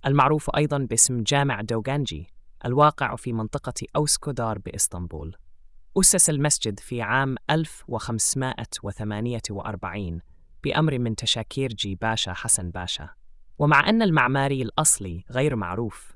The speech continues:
إلا أن المسجد قد أعيد بناؤه بأمر من حجي أحمد باشا تحت إشراف المعمار الشهير سنان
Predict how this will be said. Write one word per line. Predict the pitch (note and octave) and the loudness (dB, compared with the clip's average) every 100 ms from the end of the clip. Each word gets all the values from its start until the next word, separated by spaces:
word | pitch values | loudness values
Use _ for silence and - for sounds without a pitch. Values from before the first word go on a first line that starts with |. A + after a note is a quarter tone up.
| - - - - F#3+ | -20 -20 -20 -4 2
إلا | F3+ D#3 | 4 2
أن | D3 | 2
المسجد | C#3 C#3+ E3 - E2 - | 0 2 2 0 -6 -10
قد | - - | -8 -4
أعيد | A2 B2 C3+ A#2 | -2 0 -2 -2
بناؤه | A2 C3+ C#3 A#2 A#2 | -2 -2 -2 -4 -6
بأمر | A#2 - D3 B2+ | -6 -2 -2 -2
من | A2 | -4
حجي | G2+ B2+ B2 - | -4 -4 -4 -4
أحمد | - G#2+ F#2 B2+ | -6 -6 -6 -2
باشا | C3 - E2 D#2 - - - | -2 -2 -6 -10 -16 -20 -12
تحت | - D3 - | -6 -6 -4
إشراف | C#3 - D3 C#3+ - | -2 -2 2 0 0
المعمار | B2 A2+ G2 A#2 B2 A#2+ | -4 -2 -2 0 -2 -2
الشهير | - G2+ F#2+ B2 G#2 - | -2 -4 -4 -6 -6 -2
سنان | - G#2+ C#3+ A#2 F#2 | 0 0 -2 -2 -4